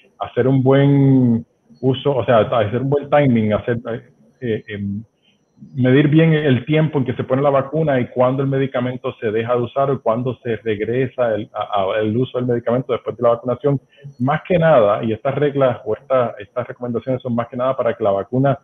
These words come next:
trabaje de forma efectiva en el paciente, porque lo que pueden hacer algunos medicamentos inmunosupresores es, eh, no permitir que uno, que el, que la persona que se vacune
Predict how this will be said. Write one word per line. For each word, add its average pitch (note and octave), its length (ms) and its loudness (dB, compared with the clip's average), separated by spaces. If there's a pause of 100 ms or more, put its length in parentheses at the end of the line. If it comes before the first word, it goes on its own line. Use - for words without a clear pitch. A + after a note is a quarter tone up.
(320)
trabaje A#2+ 480 4
de A#2+ 120 2
forma B2 400 0
efectiva - 640 -4
en B2+ 60 0
el A#2 100 0
paciente, B2+ 480 -4
porque G#2 260 -8
lo G2 120 -6
que G2+ 80 -6
pueden A#2 280 -2
hacer C3 200 -4
algunos C3 260 -2
medicamentos B2 560 -2
inmunosupresores A2+ 840 -4 (440)
es, A#2+ 140 -4 (500)
eh, G#2 400 0
no A2+ 280 2
permitir C3+ 680 0
que A2 120 -4
uno, A#2+ 480 -2
que A2+ 80 -8
el, G2+ 240 -4
que G#2 100 -8
la G2+ 100 -4
persona G#2+ 380 -4
que B2 80 -8
se B2+ 120 -6
vacune A#2 560 -2